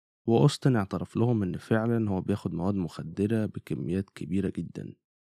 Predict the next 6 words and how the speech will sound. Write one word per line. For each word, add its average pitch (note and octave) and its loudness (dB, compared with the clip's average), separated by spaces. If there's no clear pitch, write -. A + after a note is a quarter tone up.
منها A2+ 4
مواد F2+ 2
للهلوسة، E2 -2
مواد F#2 -2
منشطة، - -4
ومخدرات. F2 -6